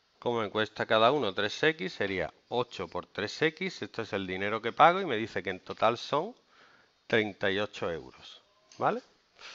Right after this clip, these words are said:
Cuatro X más, más, más diez X más veinticuatro X tiene que ser treinta y ocho. Veinticuatro, catorce, treinta y ocho X igual a treinta y ocho. Por tanto, el kilo de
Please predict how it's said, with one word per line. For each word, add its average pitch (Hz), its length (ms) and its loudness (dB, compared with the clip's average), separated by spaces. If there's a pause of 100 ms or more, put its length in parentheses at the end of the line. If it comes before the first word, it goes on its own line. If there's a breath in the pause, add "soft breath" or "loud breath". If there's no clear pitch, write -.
(2250 loud breath)
Cuatro 156 460 6
X - 560 -2 (160)
más, 104 560 4 (360)
más, 110 520 4 (140)
más 117 460 2
diez 131 380 -2
X 85 520 -4
más 95 260 -4
veinticuatro 101 720 -2
X 165 480 -4 (640 soft breath)
tiene 107 200 -4
que 87 120 -2
ser 139 240 -4
treinta 127 420 0
y 90 80 2
ocho. - 320 -6 (160)
Veinticuatro, 123 880 -2
catorce, - 680 -4 (580 soft breath)
treinta 104 400 0
y 101 80 2
ocho 117 320 0
X - 440 -4
igual 90 220 0
a 92 60 -4
treinta 101 360 -4
y 127 80 0
ocho. 160 300 -4
Por 120 140 -6
tanto, 95 420 -4
el 82 120 -6
kilo 98 440 -4
de 98 240 2